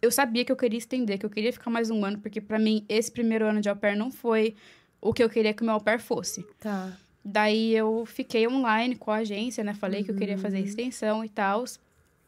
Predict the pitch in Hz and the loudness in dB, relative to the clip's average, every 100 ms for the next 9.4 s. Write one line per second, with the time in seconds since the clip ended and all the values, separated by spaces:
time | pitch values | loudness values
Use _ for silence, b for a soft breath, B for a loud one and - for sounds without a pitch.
0 | _ _ _ _ 214 226 240 240 220 214 | _ _ _ _ 0 0 0 0 2 2
1 | 220 208 208 190 202 214 208 208 226 214 | 2 0 0 0 -2 -4 -6 -6 -4 -6
2 | 202 - 220 196 190 196 247 254 B B | -6 -4 -4 -2 -4 -4 -6 -8 B B
3 | B B 208 214 220 214 247 220 214 233 | B B 0 0 0 -2 0 0 0 -4
4 | 226 226 220 208 240 240 240 233 226 214 | -4 -4 -4 -6 -6 -4 -4 -4 -6 -4
5 | 214 214 208 202 220 247 220 214 208 208 | -6 -4 -2 0 -2 -2 -4 -4 -6 -6
6 | 196 208 185 190 240 311 _ B B B | -4 -4 -4 -6 -6 -10 _ B B B
7 | B B B - 233 247 247 240 233 226 | B B B 0 0 2 2 2 0 0
8 | 233 240 247 254 254 254 262 311 226 220 | -2 -2 -4 -4 -4 -6 -6 -6 -2 -2
9 | 247 254 - 220 | -4 -2 -2 -2